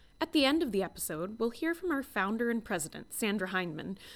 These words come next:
who will discuss just how we originally began participating in the winter show. But before that, I'm going to tell you about the history of the fair and how it's evolved into the show that it is today.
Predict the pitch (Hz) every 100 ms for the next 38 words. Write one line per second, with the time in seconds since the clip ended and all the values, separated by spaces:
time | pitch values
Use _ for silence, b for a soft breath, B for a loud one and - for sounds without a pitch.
0 | B 269 269 294 285 320 330 - 381 359
1 | - - 196 220 220 202 196 185 175 185
2 | - 196 185 175 208 - 226 233 262 254
3 | - 233 - 240 - - 185 165 170 -
4 | 170 160 180 277 196 - - - - -
5 | - _ - B B B B - 214 214
6 | - - 240 - 302 320 190 156 277 -
7 | - 233 269 220 180 170 - 165 170 165
8 | 180 233 - 226 - 254 - 277 - 285
9 | 277 262 262 - 165 156 147 - 175 170
10 | 226 233 - 240 175 160 170 170 - B
11 | - - 370 359 277 220 - 170 165 175
12 | 185 165 165 160 - - 247 247 -